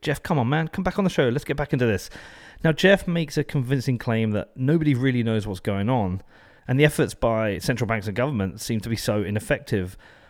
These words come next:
but the knock-on effects are also completely random. So if you don't know about this shadow system which dominates the flow of international money, you're effectively driving blind. So, yes, time to get Jeff back on, time to jump into this again.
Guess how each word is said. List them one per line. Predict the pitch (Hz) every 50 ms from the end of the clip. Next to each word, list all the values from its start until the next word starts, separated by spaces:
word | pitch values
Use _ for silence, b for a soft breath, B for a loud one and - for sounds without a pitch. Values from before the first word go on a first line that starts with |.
| B B
but | - - - 123
the | 120 131
knock-on | 131 160 170 - - 151 117
effects | 110 - - 120 107 98 -
are |
also | - 170 190 170 - 123 110
completely | - - - - - 139 123 117 113
random. | 110 127 151 170 160 131 110 90 92 95 98 B B B B B B B B B B B
So | - - 135
if | 135
you | 160 165
don't | 190 180 156
know | 160 165
about | 165 135 123 92 101
this | 110 104 -
shadow | - - 147 143 143 131
system | 117 - 120 107 - - 107 98 95
which | 95 - - -
dominates | 120 107 107 107 101 92 - -
the | - 90
flow | - - - - 101 101 98 95 95 92
of | 92 -
international | 101 90 - - 101 95 - - - 98 98 98 95 - -
money, | 110 110 104 101 101 101 98
you're | 76 95 131
effectively | 156 - - 240 - - - - - 156
driving | - - 147 135 120 123 110
blind. | 104 127 123 139 123 107 92 87 95 -
So, | - 120 117 120 113 B B B B B B B
yes, | - 120 117 -
time | - 160 151
to | 147
get | 143 123 -
Jeff | - 147 131 -
back | - 135 - - 131
on, | 123 123 127
time | - - 143 139 131
to | 135
jump | - - 117 110 -
into | 143 127 120 113 110
this | 104 110 - -
again. | 120 113 - - 131 120 120 117 117 117 117 120